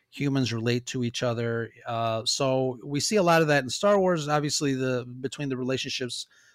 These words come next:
of the characters in the film. But to me, I think that's a fascinating thing to kinda take that realm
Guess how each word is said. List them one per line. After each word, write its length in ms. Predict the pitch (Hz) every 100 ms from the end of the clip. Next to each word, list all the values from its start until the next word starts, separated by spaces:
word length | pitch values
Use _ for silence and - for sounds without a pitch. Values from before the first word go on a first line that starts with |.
| _
of 240 | 131 123 113
the 100 | -
characters 500 | - 196 - 147 123
in 100 | 117
the 60 |
film. 420 | - 123 113 110 - _ _ _ _ _
But 420 | 135 123 123 117 _ _ -
to 100 | 185
me, 160 | 247
I 80 | 220
think 140 | 214
that's 280 | 208 202 - 165
a 120 | 151
fascinating 680 | - 196 202 202 175 160 -
thing 220 | 180 156
to 100 | 147
kinda 260 | 170 156
take 300 | - 170 170
that 380 | 127 139 151 151 - _ _ _
realm 600 | 120 139 156 156 151 147